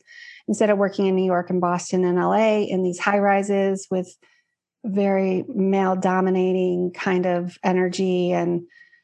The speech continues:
go, go, go. It was like, I couldn't even open a window. I was like, "I have to be able to open a window," right? Well, I was closer, but in town, it was still on the fourth story. So I said to my husband, Jim, I'm like, "Hey, honey, like,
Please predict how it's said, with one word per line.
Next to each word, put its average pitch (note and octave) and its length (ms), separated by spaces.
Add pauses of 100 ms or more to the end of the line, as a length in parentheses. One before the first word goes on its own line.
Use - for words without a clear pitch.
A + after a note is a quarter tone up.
(120)
go, G3 120
go, F#3 200
go. F#3+ 500
It G3+ 80
was G3 120
like, F#3+ 200
I F#3+ 60
couldn't G#3+ 200
even F#3+ 180
open F#3 200
a E3+ 60
window. G3 540 (200)
I G3 40
was G3+ 80
like, F#3+ 240
"I G3+ 100
have A3 200
to A#3 100
be A3 580
able G3 220
to F#3+ 120
open F#3 240
a F3 60
window," F3+ 440
right? F#3 360
Well, F#3+ 340 (840)
I A3 100
was G#3+ 140
closer, D4 560
but G3 300 (200)
in A3 160
town, G#3+ 480
it F3+ 100
was G3 160
still G3+ 220
on F#3 80
the F#3 80
fourth F#3 300
story. G3+ 600 (200)
So A#3+ 140
I A#3 100
said A3 420 (300)
to A3 100
my G#3 140
husband, G3 400
Jim, F3+ 240
I'm G#3+ 100
like, G#3 220
"Hey, A#3 280
honey, G3 460
like, F#3+ 340